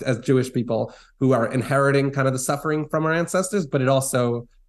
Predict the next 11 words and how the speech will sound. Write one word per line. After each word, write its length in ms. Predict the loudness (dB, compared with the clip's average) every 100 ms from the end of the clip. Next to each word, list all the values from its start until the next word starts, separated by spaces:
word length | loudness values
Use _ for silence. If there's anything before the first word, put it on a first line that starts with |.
| _
can 140 | -6 -4
combat 400 | -4 -2 -2 0
it 120 | -2
in 100 | -2
a, 80 | -6 -6
in 120 | -8
a 40 |
certain 300 | -4 -6 -4
way. 160 | -4 -2
And 140 | 0
maybe, 440 | 2 4 4 4